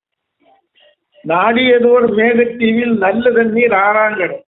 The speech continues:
இத்தனையும் சூழ்ந்திருக்கும் ஏழாங்கடல் பெருங்கடலாம். வாய்த்த நல்ல பெருங்கடலை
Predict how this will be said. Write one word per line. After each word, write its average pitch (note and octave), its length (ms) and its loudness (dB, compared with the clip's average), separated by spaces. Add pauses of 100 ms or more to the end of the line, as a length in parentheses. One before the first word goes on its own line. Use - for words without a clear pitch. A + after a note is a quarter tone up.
(1200)
இத்தனையும் F3 840 0
சூழ்ந்திருக்கும் F#3+ 840 -2 (800)
ஏழாங்கடல் E3+ 760 -2
பெருங்கடலாம். D3+ 680 -8 (1500)
வாய்த்த A3+ 500 0
நல்ல A3+ 260 2 (300)
பெருங்கடலை G3+ 720 0